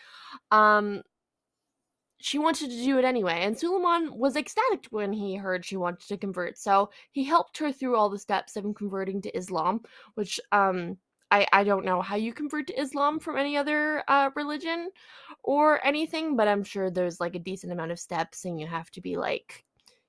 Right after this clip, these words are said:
you know, checked. I, I don't know. <laughs> But when she officially converted, Suleiman was like, "Woo, yay, you're, you're Muslim now. Let's celebrate by you coming to my room and, you know, we can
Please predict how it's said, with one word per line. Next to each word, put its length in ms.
you 100
know, 200
checked. 540
I, 240
I 20
don't 140
know. 1000
<laughs> 100
But 140
when 160
she 320
officially 440
converted, 460
Suleiman 460
was 140
like, 320
"Woo, 720
yay, 920
you're, 280
you're 240
Muslim 360
now. 300
Let's 260
celebrate 720
by 120
you 260
coming 280
to 80
my 120
room 480
and, 240
you 80
know, 160
we 140
can 340